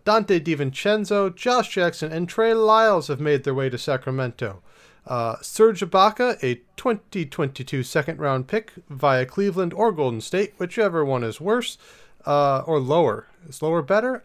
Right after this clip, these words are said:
I don't know, Reddit guy. Uh, the twenty twenty-four second-round pick via Sacramento,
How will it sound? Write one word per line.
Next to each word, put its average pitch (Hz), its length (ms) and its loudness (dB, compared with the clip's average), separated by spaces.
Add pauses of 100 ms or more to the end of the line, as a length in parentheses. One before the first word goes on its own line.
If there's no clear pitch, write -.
I 240 80 4
don't 254 180 2
know, 185 320 0
Reddit 131 300 -4
guy. 175 300 0 (400)
Uh, 160 360 2 (400)
the 175 300 2
twenty 247 340 -2
twenty-four 196 680 0
second-round 175 640 0
pick 175 200 -2
via 160 320 2
Sacramento, 214 920 -2